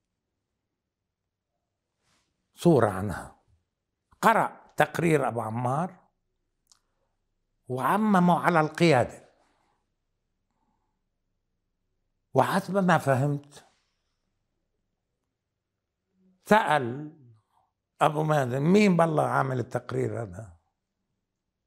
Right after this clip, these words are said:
قال له: "تقرير." قال له: "لا، بدي أعرف مين." قال له: "بسام." قال له: "أنا لا أثق لا ببسام ولا بتقاريره."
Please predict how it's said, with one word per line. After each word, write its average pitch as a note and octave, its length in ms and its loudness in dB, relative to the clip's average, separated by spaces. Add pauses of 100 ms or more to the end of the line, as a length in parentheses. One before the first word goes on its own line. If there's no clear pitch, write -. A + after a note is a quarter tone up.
(1120)
قال A#3+ 220 -4
له: B3+ 60 -4
"تقرير." D#3+ 640 -6 (640)
قال F#3 140 -2
له: A#3+ 80 -2
"لا، A#3 160 4
بدي F#3 220 -4
أعرف B2+ 320 -4
مين." C#3 520 -2
قال G3+ 120 -4
له: G3+ 60 -2
"بسام." B2+ 680 -6
قال G3 140 -2
له: G#3 120 -4
"أنا G3 140 -2
لا G#3 220 2
أثق F3 280 -4
لا F3+ 120 4
ببسام F3+ 520 -2
ولا F3 160 0
بتقاريره." E2 760 -8